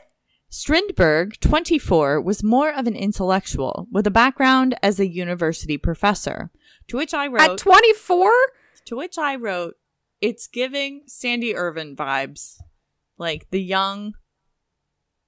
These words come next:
Speaker 2: Oh,
Speaker 1: guy.
Speaker 2: yeah.
Speaker 1: Furthermore, he was strikingly handsome, a fact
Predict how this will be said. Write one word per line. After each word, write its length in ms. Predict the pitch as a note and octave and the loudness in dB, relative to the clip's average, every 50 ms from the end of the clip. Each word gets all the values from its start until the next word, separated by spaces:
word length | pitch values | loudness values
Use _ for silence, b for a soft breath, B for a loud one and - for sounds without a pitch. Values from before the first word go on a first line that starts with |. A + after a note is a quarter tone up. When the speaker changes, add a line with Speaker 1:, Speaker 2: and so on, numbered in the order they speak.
| _ - | _ -12
Speaker 2:
Oh, 60 | - G3 | -4 -2
Speaker 1:
guy. 320 | F#3+ F3 F3+ F#3 F#3 F#3 | -2 0 0 -2 -2 -2
Speaker 2:
yeah. 520 | F#3+ G#3 A3 G#3+ G#3 G3+ G3+ G3 G3 G3+ G3+ _ _ _ _ _ _ _ B3+ _ _ _ _ _ _ _ _ _ _ _ _ _ - | -4 -4 -4 -4 -4 -2 -2 -4 -4 -6 -10 _ _ _ _ _ _ _ -20 _ _ _ _ _ _ _ _ _ _ _ _ _ -8
Speaker 1:
Furthermore, 640 | - D#4 F#4+ G4+ D4+ A3 F#3 E3 D3 D3 D#3 E3+ - _ _ _ _ _ _ _ _ _ _ _ _ _ _ _ | -4 -4 -2 -2 -2 -4 -4 -4 -4 -6 -8 -10 -12 _ _ _ _ _ _ _ _ _ _ _ _ _ _ _
he 240 | - - - D4 D4 | -8 -4 -2 -2 -2
was 120 | B3+ B3 | -2 -4
strikingly 640 | - - - C4 B3 C4 B3+ C4+ B3+ B3+ B3+ A#3+ G#3+ A3 | -8 -4 0 2 2 2 0 -2 -4 -4 -2 -2 -4 -4
handsome, 600 | F#3 A3+ G#3+ G#3+ A3+ - - - C3+ B2 - - _ _ _ _ _ - | -4 -2 -2 -2 -4 -4 -6 -8 -8 -8 -10 -14 _ _ _ _ _ -10
a 60 | G3 | -8
fact 460 | - - B3+ C4+ C#4+ - - - - | -2 0 0 0 0 -2 -8 -12 -12